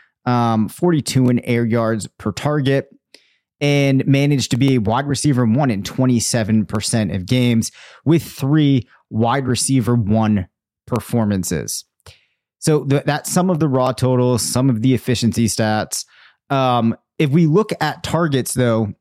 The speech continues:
uh, we can see that in the first four games, he went four, eight, and six targets, then two against Atlanta. So those actually are decent,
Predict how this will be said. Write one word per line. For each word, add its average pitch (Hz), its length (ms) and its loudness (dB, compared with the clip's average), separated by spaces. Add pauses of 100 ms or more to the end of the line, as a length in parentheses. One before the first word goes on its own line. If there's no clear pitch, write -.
uh, 143 240 0
we 143 100 0
can 147 160 2
see 190 280 2
that 143 280 2 (800)
in 151 160 2
the 143 120 4
first 208 320 -2
four 180 320 0
games, 123 640 0 (720)
he 170 120 2
went 160 180 2
four, 170 480 0
eight, 151 200 2
and 123 120 2
six - 280 -2
targets, 131 420 -2
then 123 160 2
two 147 240 0
against 120 340 0
Atlanta. 101 460 0
So - 160 0
those 196 240 2
actually 214 360 0
are 123 100 2
decent, 120 560 0